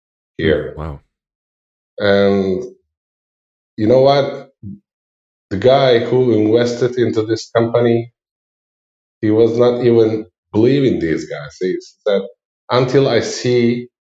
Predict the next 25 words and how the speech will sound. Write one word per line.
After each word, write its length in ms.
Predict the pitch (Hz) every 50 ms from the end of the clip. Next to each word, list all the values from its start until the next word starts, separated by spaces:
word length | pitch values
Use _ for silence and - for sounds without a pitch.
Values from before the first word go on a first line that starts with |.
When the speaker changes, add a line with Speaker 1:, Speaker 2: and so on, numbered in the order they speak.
| _ _ _ _ -
Speaker 1:
you 160 | 90 90 92
have 360 | 90 95 104 107 110 110 110
the 100 | 110 107
first 380 | - - 107 110 107 - - -
cymbal 260 | 113 107 104 101 101
in 100 | 101 101
your 240 | 98 98 92 92 - -
hand 320 | 110 110 107 98 90 92 - _ _ _ _ _ -
with 120 | 87 87
a 120 | 95 92 -
good 180 | 110 110 110
sound, 580 | - - - 110 110 113 107 90 78 78 78 - _ _ _ _ _ _ _ _ _ _ _ _ _ _ _ _ _ _ _ -
I 140 | 104 98 107
just 420 | 104 98 127 127 127 - - - -
try 300 | 117 113 110 110 107 101
to 1000 | 90 - - - _ _ _ _ _ _ _ _ _ _ _ _ _ - - -
take 240 | - 104 107 104 104
an 120 | 107 92
adventure," 500 | 92 98 95 113 123 127 120 - - 87
because 300 | - - - 107 104 95
the 80 | - 98
money 480 | 104 120 131 139 135 110 104 107 - _ _ _ _ _ -
that 240 | - 98 95 - 95
he 140 | 110 107 95
invested 540 | 98 101 107 113 107 - - - 87 87